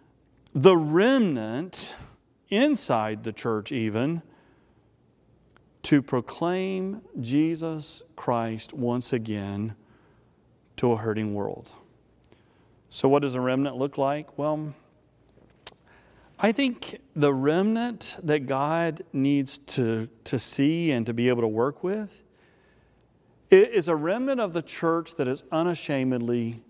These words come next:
Christian. Now, that may seem like,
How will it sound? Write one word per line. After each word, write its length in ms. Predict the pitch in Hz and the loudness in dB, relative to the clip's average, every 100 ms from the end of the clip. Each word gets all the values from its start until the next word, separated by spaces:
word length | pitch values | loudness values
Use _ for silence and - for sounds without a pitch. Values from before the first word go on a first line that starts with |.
| _ _ _ _ _ _ | _ _ _ _ _ _
Christian. 580 | - 113 - - 101 85 - - _ _ _ _ _ _ _ _ _ _ _ _ - | -8 -6 -6 -12 -16 -18 -20 -20 _ _ _ _ _ _ _ _ _ _ _ _ -8
Now, 200 | - 170 | -4 -2
that 240 | - 196 | 0 0
may 240 | 170 151 151 | 2 0 0
seem 320 | - 131 127 | -2 0 2
like, 300 | 117 117 | 2 0